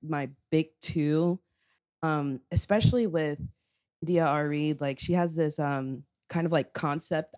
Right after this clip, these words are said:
album that she does called Songversations. <laughs> Um,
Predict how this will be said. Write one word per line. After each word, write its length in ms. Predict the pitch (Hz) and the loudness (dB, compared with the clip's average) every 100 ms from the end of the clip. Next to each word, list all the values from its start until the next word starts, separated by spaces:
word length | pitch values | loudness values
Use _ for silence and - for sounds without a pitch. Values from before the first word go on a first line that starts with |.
| - | 0
album 360 | 175 175 190 | 0 2 0
that 140 | 170 170 | 0 2
she 140 | 160 | 0
does 280 | 151 151 156 | 0 0 -2
called 280 | - 143 139 | -4 -6 -4
Songversations. 1040 | - 156 160 156 156 151 165 202 226 - - | 0 0 0 0 0 0 -2 -6 -10 -6 0
<laughs> 880 | - 240 247 - - - - - 208 | 4 4 2 -4 -10 -10 -10 0 6
Um, 480 | 214 180 165 147 | 6 6 2 -2